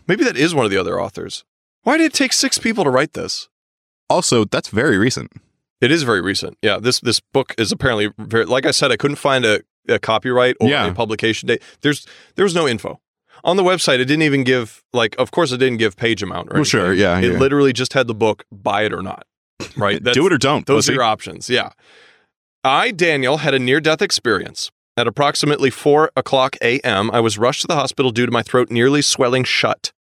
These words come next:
Speaker 2: Ooh.
Speaker 1: Upon making it to the emergency room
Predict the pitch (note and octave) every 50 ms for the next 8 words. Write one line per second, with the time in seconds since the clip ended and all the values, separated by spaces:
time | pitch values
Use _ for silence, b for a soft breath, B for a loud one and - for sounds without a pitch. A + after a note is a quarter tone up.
0 | _ _ - F#3+ G#3 G#2+ F2 F2 F2+ _ _ _ _ _ _ _ _ - A#2 -
1 | D#3+ D#3+ F#3 F#3 E3 D#3+ D#3+ - E3+ D#3+ D#3 - - D3 C#3 C#3 C3 A#2+ B2+ C3+
2 | D#3 D#3+ C#3 D3+ C3 - - G2+ F#2+ F#2 F#2 F2+ F2+ F#2+ B2 -